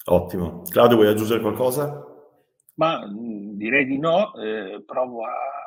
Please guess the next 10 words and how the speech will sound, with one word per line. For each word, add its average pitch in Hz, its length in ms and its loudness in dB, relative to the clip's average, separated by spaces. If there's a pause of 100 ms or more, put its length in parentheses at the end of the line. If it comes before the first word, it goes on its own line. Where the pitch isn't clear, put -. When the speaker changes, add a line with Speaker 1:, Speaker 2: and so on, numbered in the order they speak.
(260)
Speaker 2:
sintetizzare 120 1400 -2
se, - 160 -16 (340)
quello - 160 -18
che - 80 -12
ha - 40 -6
detto 101 100 -12
Alessandro, 104 400 -6
che 98 140 -16
condivido 107 460 -8
il - 120 -14